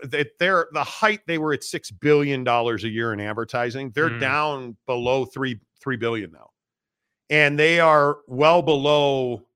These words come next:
Speaker 1: right at or, or below one percent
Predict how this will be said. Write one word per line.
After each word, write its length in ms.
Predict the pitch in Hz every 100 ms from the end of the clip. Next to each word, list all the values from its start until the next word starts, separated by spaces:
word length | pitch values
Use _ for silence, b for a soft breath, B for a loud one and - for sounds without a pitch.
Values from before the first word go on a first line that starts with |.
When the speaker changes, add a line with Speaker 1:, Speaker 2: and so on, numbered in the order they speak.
| _ _ _ _ _ -
Speaker 1:
right 200 | 190 208
at 200 | 202 180
or, 160 | 151
or 200 | 135 156
below 520 | 143 139 131 143 139 131
one 320 | 120 131 123
percent 480 | 135 117 135 117